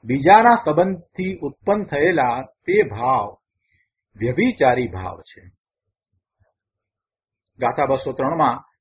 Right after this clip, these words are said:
તેમને વ્યભિચારી ભાવ કયા છે. કર્મના નિમિત્તના વશે જે ભાવ ઉત્પન્ન થાય,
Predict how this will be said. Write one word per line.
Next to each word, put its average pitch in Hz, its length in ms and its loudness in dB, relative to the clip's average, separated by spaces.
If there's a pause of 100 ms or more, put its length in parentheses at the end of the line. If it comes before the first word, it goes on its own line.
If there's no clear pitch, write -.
(120)
તેમને 135 240 -4
વ્યભિચારી 120 600 -4
ભાવ 104 180 -4
કયા 90 340 -10
છે. - 100 -20 (1000)
કર્મના 220 460 2
નિમિત્તના 202 540 0
વશે 170 340 -4 (240)
જે 143 260 0
ભાવ 160 320 2 (120)
ઉત્પન્ન 143 380 -10
થાય, 143 540 -6